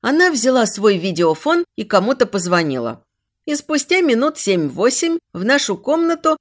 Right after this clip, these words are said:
вошла одетая в шикарный пеньюар бежевого цвета весьма взрослая девица. Похоже, что из выпускного класса, если не второгодница, конечно. С очень запоминающейся модной прической.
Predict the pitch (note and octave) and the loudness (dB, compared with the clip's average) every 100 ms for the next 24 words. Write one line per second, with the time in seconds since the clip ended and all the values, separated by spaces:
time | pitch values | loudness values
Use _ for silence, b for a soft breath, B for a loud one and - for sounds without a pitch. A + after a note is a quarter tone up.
0 | - G3+ A#3+ E4 F#4 D#4+ G3+ C#4+ C4 G#3+ | -4 -4 -2 0 2 2 2 0 2 0
1 | - A3 G#3+ A#3+ G#3 G3+ G3 G3 F#3+ G#3+ | 0 -4 -2 -2 0 -2 -4 -4 0 2
2 | F3+ D#3 F#3 D#3+ D#3+ D#3 E3 - B3 D#4+ | 2 2 0 0 -2 0 -2 -2 -4 -2
3 | G3+ - _ D#3+ F3 B3 E4 F4+ C4+ D4+ | -2 -4 _ -4 -2 0 0 0 2 2
4 | D#4 D#4 D#4 C4+ D4 F#3 C#3 - - B2 | 2 0 -2 0 -2 -2 -4 -4 -6 -6
5 | - _ _ _ B3 B3 E4 E4 D#4+ C#4+ | -12 _ _ _ -6 -6 -6 -4 -2 -4
6 | - C#4 A#3+ A#3 A#3 A#3 - B3 B3 B3+ | -2 -2 0 0 0 -2 -2 0 2 2
7 | G#3 C#3+ B2 - B2 - - B3+ A#3+ A#3+ | 0 -2 -2 -6 -8 -10 -6 -4 -2 0
8 | A3 A3 A#3+ A#3 E3+ C3 C#3 - - D3 | -2 0 0 2 0 -2 -4 -6 -4 -4
9 | C3+ A#2 - A2+ A2 _ _ - - E4+ | -4 -8 -10 -12 -14 _ _ -10 -2 -2
10 | E4+ D#4 C4 B3 A3+ G#3 G3 A3+ F4 E4 | 0 -2 0 -2 -2 -2 -2 -2 -2 -2
11 | D4+ C#4 C4 G3+ G#3 G3+ A#3+ C4 B3 - | -2 0 0 0 0 0 -2 -2 -6 -6
12 | A#2+ - - A2 | -8 -8 -12 -14